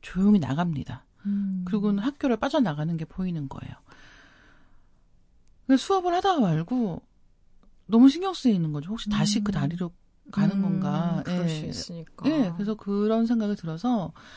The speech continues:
Speaker 1: 학생들을 내버려둔 채로 그 코트를 집어서 따라갑니다.
Speaker 2: 음.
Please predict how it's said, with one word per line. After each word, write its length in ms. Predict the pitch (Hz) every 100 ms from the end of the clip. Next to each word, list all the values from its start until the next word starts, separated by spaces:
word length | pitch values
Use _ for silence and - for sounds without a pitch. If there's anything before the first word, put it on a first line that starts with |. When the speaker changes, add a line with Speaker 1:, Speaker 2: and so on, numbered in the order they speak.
| - - - -
Speaker 1:
학생들을 680 | 302 370 349 311 269 196 - -
내버려둔 840 | 156 151 - - 247 247 185 156
채로 580 | - - 254 233 208 135 - -
그 260 | - 165 -
코트를 800 | - 339 - 370 320 294 247 214
집어서 640 | - 160 160 160 240 165 139 - _ - - _ - _ _ - - - _ - - - - - -
따라갑니다. 640 | 277 330 262 139 - - - - - -
Speaker 2:
음. 520 | 180 180 160 156 156